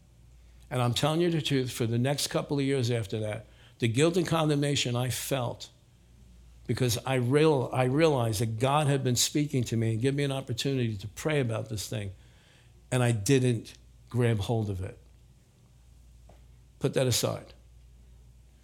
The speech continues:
An enemy has done this. Listen to me. When the problem was first detected,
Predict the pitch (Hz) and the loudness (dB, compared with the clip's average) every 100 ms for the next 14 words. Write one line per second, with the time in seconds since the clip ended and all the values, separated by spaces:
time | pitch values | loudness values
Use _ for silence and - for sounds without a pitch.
0 | - - - 135 135 - 170 156 117 104 | -20 -10 -2 0 0 0 2 2 0 -2
1 | 90 - - - 110 98 - 101 90 95 | -6 -12 -20 -8 -4 -4 -4 -6 -8 -12
2 | - - - - - - - - - - | -14 -16 -18 -20 -20 -20 -20 -20 -20 -8
3 | 120 - 113 110 104 92 - - - - | -4 -4 -6 -8 -10 -14 -20 -20 -20 -20
4 | - - - - - - - - - - | -20 -20 -20 -20 -20 -20 -20 -20 -20 -20
5 | - - _ - - - - - - - | -20 -20 _ -20 -20 -20 -20 -20 -20 -20
6 | - - - - - - - - - - | -20 -20 -20 -20 -20 -20 -20 -20 -20 -20
7 | - - 131 139 127 165 196 214 208 - | -14 0 4 4 6 6 8 6 6 4
8 | 190 180 170 165 - 160 143 123 104 | 6 4 4 2 6 6 6 0 -2